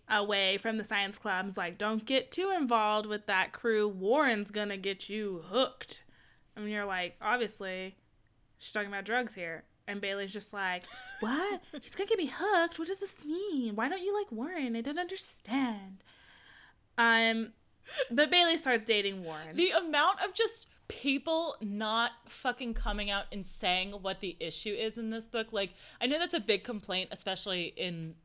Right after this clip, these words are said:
Speaker 2: more in romances, really, than in this
Speaker 1: Mm-hmm.
Speaker 2: sort of genre. But, like, Jesus Christ, everybody just needed to stop
Speaker 1: It was so irritating.
Speaker 2: talking in riddles.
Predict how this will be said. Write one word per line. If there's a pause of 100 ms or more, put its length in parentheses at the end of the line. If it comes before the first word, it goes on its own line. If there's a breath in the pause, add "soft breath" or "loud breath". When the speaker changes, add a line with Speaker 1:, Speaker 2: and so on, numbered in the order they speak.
(180)
Speaker 2:
more
in
romances,
really,
than
in
this
Speaker 1:
Mm-hmm.
Speaker 2:
sort
of
genre. (340 loud breath)
But,
like, (640)
Jesus
Christ,
everybody
just
needed
to
stop (500 soft breath)
Speaker 1:
It
was
so
irritating.
Speaker 2:
talking
in
riddles.